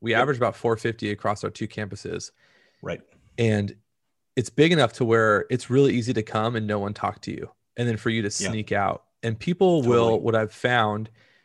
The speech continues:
Speaker 1: is people will wanna go to that for a little bit, but eventually they won't feel known. They'll have no buy-in. They'll have, no one notices when they're gone.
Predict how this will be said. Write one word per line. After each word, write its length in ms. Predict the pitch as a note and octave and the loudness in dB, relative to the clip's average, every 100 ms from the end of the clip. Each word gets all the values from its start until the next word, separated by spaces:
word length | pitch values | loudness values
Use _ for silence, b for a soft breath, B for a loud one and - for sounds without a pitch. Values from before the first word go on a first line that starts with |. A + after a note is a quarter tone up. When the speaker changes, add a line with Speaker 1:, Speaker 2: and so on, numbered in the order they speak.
| b b _ - | b b _ -2
Speaker 1:
is 160 | A#2 | -2
people 300 | - F#3+ F#3+ | -2 0 4
will 220 | C3+ A#2 A#2 | 6 4 4
wanna 220 | A#2+ A2 | 2 2
go 200 | A2+ A2+ | 2 4
to 80 | A2 | 4
that 220 | G#2 - | 2 0
for 160 | A2 | -2
a 60 | G#2+ | 0
little 240 | G#2+ A#2 | 0 0
bit, 240 | G#2+ G2 - _ _ _ | 0 -4 -6 _ _ _
but 180 | G#2 A2+ | 0 4
eventually 840 | A2 A#2+ C#3 - A2 G#2+ G2 F#2+ - _ - | 4 2 0 2 4 4 2 -6 -10 _ -2
they 160 | A2+ | 2
won't 200 | A2 A2 | 2 0
feel 160 | - A2+ | 0 -2
known. 400 | G#2 G#2 G#2 A#2 | -2 -4 -4 -2
They'll 120 | A2 | -2
have 220 | G2+ G#2 | -2 -4
no 240 | G#2+ A2 G#2+ | -2 -2 0
buy-in. 600 | G#2 G2 G2 G2+ A#2 C#3 | 0 -2 -2 -6 -8 -6
They'll 120 | A#2 G#2+ | -4 0
have, 440 | A2 G#2+ G#2 - _ _ _ _ _ _ _ - | 0 -2 -6 -18 _ _ _ _ _ _ _ -18
no 220 | C3 A2 A2+ | -6 0 0
one 140 | A2+ | 2
notices 400 | A2 A2 - A2 | 0 0 -2 -4
when 120 | A2 | -2
they're 100 | A2 | -2
gone. 420 | G#2+ G2 F#2 A#2 | -4 -4 -6 -8